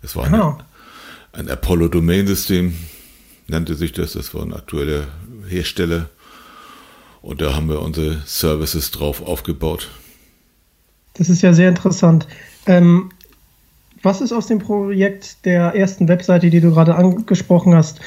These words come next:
Speaker 2: noch entstanden?
Speaker 1: Ja, das, durch die Kommerzialisierung ist das natürlich riesig groß geworden, ne? N-,
Speaker 2: Mhm.
Speaker 1: natürlich auch in der Hochenergiephysik, in der Forschung, im weltweiten Verbund hat das unheimlich geholfen,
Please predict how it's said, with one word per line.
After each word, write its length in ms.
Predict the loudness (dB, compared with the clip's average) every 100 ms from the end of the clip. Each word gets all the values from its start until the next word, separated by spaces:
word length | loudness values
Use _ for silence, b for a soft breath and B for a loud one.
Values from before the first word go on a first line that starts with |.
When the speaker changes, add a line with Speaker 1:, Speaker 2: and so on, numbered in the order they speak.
| B B
Speaker 2:
noch 180 | 2 4
entstanden? 640 | 2 0 -2 -4 -4 -8 -10 _ _ _ B B B B B B B B B B B B B B B B -20 _ _ _ _ _ -20 -10
Speaker 1:
Ja, 200 | -2 0
das, 280 | 0 -2 -2
durch 140 | -2
die 160 | 0 -2
Kommerzialisierung 1080 | 0 0 0 -2 -4 -2 -2 -2 0 0
ist 100 | -2
das 120 | -4 -4
natürlich 480 | -4 -2 -4 -2
riesig 280 | -2 -2 -2
groß 260 | -2 -4 -2
geworden, 400 | -2 0 -2 -2
ne? 100 | -6 -8 _ _
N-, 360 | -14 -12 -12 -2
Speaker 2:
Mhm. 140 | 2 4
Speaker 1:
natürlich 400 | 4 2 0 0
auch 120 | -2
in 100 | -2
der 220 | 0 -2 -6 -10 -4
Hochenergiephysik, 840 | -2 0 0 0 -2 -4 -4 -4
in 80 | -2
der 120 | -4
Forschung, 500 | -2 -2 0 -2 -2 -6 B B B
im 140 | -2
weltweiten 500 | 0 0 -2 -2 -2
Verbund 480 | -4 -2 0 0 -2
hat 140 | -2
das 140 | -4 -6
unheimlich 760 | -6 -4 -4 -4 -6 -8 -12
geholfen, 540 | -6 0 0 0 -2